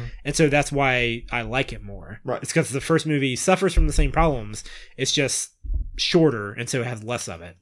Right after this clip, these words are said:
Speaker 2: Right,
Speaker 1: <laughs> And the
Speaker 2: right.
Speaker 1: second movie has the same problems. Like, they didn't really learn everything they should have, but, like, it's longer, and so we have to see more of it.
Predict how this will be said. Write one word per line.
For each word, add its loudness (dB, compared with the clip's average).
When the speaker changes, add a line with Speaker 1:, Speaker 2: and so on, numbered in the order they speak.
Speaker 2:
Right, 4
Speaker 1:
<laughs> -6
And 6
the 4
Speaker 2:
right. 4
Speaker 1:
second 6
movie 4
has 6
the 2
same -2
problems. -6
Like, 0
they 2
didn't -2
really -8
learn 0
everything -4
they -4
should 6
have, -2
but, 0
like, -4
it's -6
longer, -6
and -8
so -12
we -2
have -4
to -10
see -6
more -16
of -20
it. -20